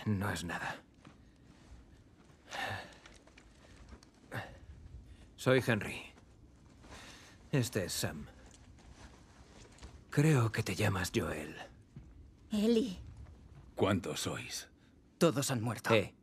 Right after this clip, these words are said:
Speaker 1: no lo sabemos. Éramos unos cuantos, y a alguien se le ocurrió la genial idea de entrar en la ciudad, buscar suministros. Esos cabrones nos cogieron desprevenidos. <clears throat> Nos separaron. Ahora solo queremos salir de este sitio de mierda.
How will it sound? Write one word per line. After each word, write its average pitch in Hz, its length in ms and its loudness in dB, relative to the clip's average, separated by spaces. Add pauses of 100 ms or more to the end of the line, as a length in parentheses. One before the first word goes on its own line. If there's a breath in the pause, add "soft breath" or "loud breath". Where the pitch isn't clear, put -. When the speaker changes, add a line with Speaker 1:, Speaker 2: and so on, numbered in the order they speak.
(180)
Speaker 1:
no 113 220 4
lo 104 80 6
sabemos. 85 520 -2 (2500)
Éramos 107 360 6
unos 92 200 0
cuantos, 87 520 -4 (180)
y 123 120 4
a 117 80 2
alguien 131 240 6
se 110 100 0
le 104 80 4
ocurrió 107 300 4
la 120 80 6
genial 117 280 6
idea 117 280 6
de 104 100 0
entrar 120 280 4
en 101 120 4
la 95 80 2
ciudad, 87 360 -2
buscar 113 360 4
suministros. - 760 2 (460 loud breath)
Esos 107 200 2
cabrones 98 400 4
nos 101 120 0
cogieron 95 320 0
desprevenidos. - 760 -4 (240)
<clears throat> - 500 0
Nos 107 220 0
separaron. 101 460 2 (920 loud breath)
Ahora 104 220 6
solo 104 200 2
queremos 87 280 0
salir 92 180 2
de 92 80 2
este 110 140 2
sitio 85 240 0
de 78 80 -8
mierda. - 380 -6